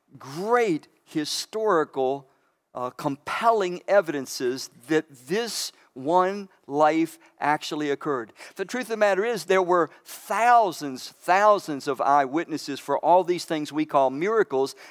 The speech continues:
that this one human, if it's safe to call him that, he was all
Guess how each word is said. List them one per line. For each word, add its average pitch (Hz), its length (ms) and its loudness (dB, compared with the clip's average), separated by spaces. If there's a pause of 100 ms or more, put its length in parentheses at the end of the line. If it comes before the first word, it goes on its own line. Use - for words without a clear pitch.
(100)
that 156 260 -6
this 208 300 -2
one 202 480 -4 (220)
human, 202 500 -2
if 175 220 -2
it's 147 140 -8
safe 180 320 0
to 139 120 -4
call 214 320 2
him 143 140 -4
that, 165 180 2
he 160 140 -8
was 143 160 -6
all 185 200 4